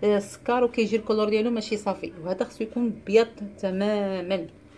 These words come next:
هانتوما كتشوفوا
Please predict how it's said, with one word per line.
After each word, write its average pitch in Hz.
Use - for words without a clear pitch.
هانتوما 180
كتشوفوا 190